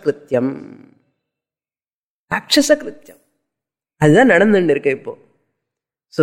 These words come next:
science is a threat if there is no dharma. Science is a boon if there is dharma. What we want, we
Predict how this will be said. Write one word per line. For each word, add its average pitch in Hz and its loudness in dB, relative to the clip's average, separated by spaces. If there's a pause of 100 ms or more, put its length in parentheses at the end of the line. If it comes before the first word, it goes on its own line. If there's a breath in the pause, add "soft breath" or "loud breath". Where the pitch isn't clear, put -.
(160)
science 240 2 (360)
is 156 0 (140)
a - 0 (160)
threat 175 0 (100)
if 143 -6
there 139 2
is 139 2
no 160 4 (180)
dharma. 139 0 (520 loud breath)
Science 208 0
is 135 -2
a 117 -6 (140)
boon 196 4 (140)
if 139 -10 (100)
there 135 2
is 151 -6 (180)
dharma. 127 -6 (800)
What 226 2 (160)
we 254 2 (180)
want, 170 0 (1700)
we 254 6